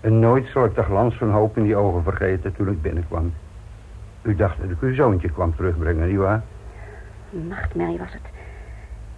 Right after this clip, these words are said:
Speaker 2: Ik bleef mezelf wijsmaken dat hij terug zou komen. Dat iemand hem terug zou brengen, ja.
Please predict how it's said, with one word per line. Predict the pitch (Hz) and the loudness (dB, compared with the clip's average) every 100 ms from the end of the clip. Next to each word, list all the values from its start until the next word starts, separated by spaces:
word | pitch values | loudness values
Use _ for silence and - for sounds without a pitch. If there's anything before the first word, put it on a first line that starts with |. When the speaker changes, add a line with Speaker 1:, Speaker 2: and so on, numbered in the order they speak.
| - - | -16 -14
Speaker 2:
Ik | - | -8
bleef | 202 196 | -4 -2
mezelf | 196 208 208 | 0 -2 -2
wijsmaken | 196 208 - 208 - | -4 -4 -4 -6 -6
dat | 196 | -10
hij | - | -8
terug | 202 185 | -10 -8
zou | - 165 | -10 -10
komen. | 165 170 - - - | -12 -12 -14 -12 -12
Dat | - | 0
iemand | 302 247 | 2 4
hem | 233 226 | 2 -2
terug | - - | -4 -4
zou | - 180 | -4 -6
brengen, | 180 185 185 | -8 -8 -8
ja. | 185 | -10